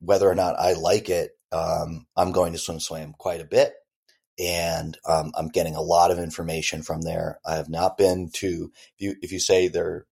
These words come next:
chief, chief competitor is Swimming World magazine, I have not gone to Swimming World magazine in a long time. I think, you know, Brett Hawk with, uh, extending out of his podcast and Nate Scholl, who I know listens to this podcast, I,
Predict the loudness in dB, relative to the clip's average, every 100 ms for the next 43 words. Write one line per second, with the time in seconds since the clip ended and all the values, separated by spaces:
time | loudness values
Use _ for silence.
0 | -8 -6 -6 -12 -18 -10 -8 -8 -8 -4
1 | 0 0 0 -2 -4 -4 -2 0 0 -2
2 | -4 -6 -6 -8 -12 _ _ _ 2 4
3 | 4 4 2 0 -4 -4 -4 -4 -4 -6
4 | -4 -2 -2 -2 -6 -4 -2 0 0 -2
5 | 0 2 2 -2 -8 _ -4 -2 -2 -4
6 | -4 _ _ _ _ -4 -4 -2 0 0
7 | 4 4 4 -2 -6 -4 -4 -6 -18 _
8 | _ -2 0 0 0 -2 -4 -4 0 0
9 | 0 -2 -4 -4 -8 -2 0 0 0 0
10 | 0 -2 -4 -6 -8 -18 -20 -16 -16 _
11 | -4 -2 0 2 4 2 -2 -2 -2 -2
12 | 2 2 0 -2 -2 -2 0 -2 0 -4
13 | -4 -6 -8